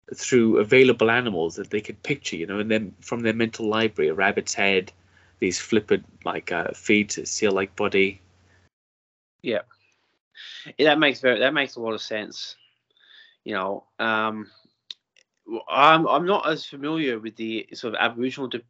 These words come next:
Speaker 2: depictions from, like, uh, because, you know, we've got Aboriginal art here.
Speaker 1: Mm.
Speaker 2: And, uh, I'm not as familiar with the depictions from that, or I haven't specifically talked to, uh, Aboriginal, um,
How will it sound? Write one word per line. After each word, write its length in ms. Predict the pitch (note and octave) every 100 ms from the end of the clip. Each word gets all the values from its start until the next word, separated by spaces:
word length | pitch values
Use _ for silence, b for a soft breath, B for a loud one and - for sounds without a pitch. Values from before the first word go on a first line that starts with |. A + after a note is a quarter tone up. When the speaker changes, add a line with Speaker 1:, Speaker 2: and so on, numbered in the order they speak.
| _ -
Speaker 2:
depictions 560 | A2+ B2+ - B2 A2+
from, 120 | A2+
like, 360 | G#2+ - - - _
uh, 380 | A2 G2 F#2+ F2+
because, 320 | - - B2
you 120 | A2+
know, 100 | G#2
we've 100 | G#2
got 140 | A2 -
Aboriginal 440 | G2+ G2+ G2+ F#2+ F#2
art 220 | G2 F2+
here. 240 | F2 F2 - B
Speaker 1:
Mm. 120 | A#2 G#2 B _
Speaker 2:
And, 100 | - - _ _ _ _ _ _ _ _ _ _ _ _
uh, 320 | - G2 F2 -
I'm 100 | A#2+
not 140 | D3
as 120 | D3
familiar 380 | B2+ A#2+ A#2+ A2+
with 180 | G#2 G2
the 160 | G#2 - -
depictions 440 | G#2+ A#2+ - G#2
from 140 | - G2
that, 200 | - -
or 220 | G2 G2+ B B B B
I 60 | -
haven't 420 | D#3 D3+ C3 G#2
specifically 800 | - A#2 - A#2+ A2+ - G#2+ G2+
talked 640 | - - C3+ D3 - - -
to, 500 | - B2+ A2+ G#2 G2 b b b b b b -
uh, 180 | G2 F#2
Aboriginal, 960 | G2 A#2 A2+ A2 G#2 G#2+ G2+ F#2+ F2+ - -
um, 520 | F2+ F2+ F2 F2